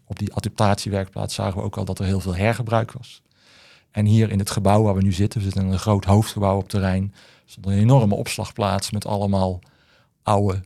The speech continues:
kantoorspullen. En dachten we, "Hm, er wordt hier voor mensen gezorgd, maar hoe wordt er eigenlijk, hoe wordt er met materiaal omgegaan?" Dus die dingen zijn bij elkaar gekomen.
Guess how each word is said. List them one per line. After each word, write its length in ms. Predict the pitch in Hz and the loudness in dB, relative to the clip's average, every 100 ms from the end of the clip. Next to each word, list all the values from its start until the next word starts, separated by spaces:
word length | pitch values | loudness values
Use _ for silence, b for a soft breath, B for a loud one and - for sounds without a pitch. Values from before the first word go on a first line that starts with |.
| _ | _
kantoorspullen. 680 | - 98 113 110 - 110 107 | -10 -4 0 0 -2 -2 -2
En 60 | 107 | 0
dachten 300 | 104 - 98 | -2 -2 -6
we, 160 | 92 95 _ | -6 -8 _
"Hm, 120 | - 110 | -8 -4
er 100 | 101 | -4
wordt 160 | 101 | -4
hier 80 | 104 | -2
voor 120 | 95 | 2
mensen 300 | 98 123 143 | 4 4 4
gezorgd, 540 | 123 120 120 120 - - b b b b b | 0 2 0 0 -6 -20 b b b b b
maar 400 | 123 107 107 107 - _ | -2 0 0 -4 -12 _
hoe 240 | - 117 107 | -8 -4 -2
wordt 160 | 107 | -2
er 60 | - | -2
eigenlijk, 420 | 107 101 110 - - | -2 0 -2 -6 -10
hoe 120 | 113 | -4
wordt 160 | 110 107 | -2 0
er 60 | |
met 100 | 104 | 0
materiaal 520 | 117 107 110 107 95 85 | 4 4 6 4 4 2
omgegaan?" 440 | 95 95 92 95 | -4 -8 -10 -12
Dus 160 | - - | -12 -8
die 120 | 117 | -2
dingen 220 | 120 120 | 0 2
zijn 140 | 104 104 | 0 0
bij 80 | |
elkaar 320 | 101 98 92 90 | 0 -2 -4 -6
gekomen. 400 | 98 95 92 | -10 -12 -12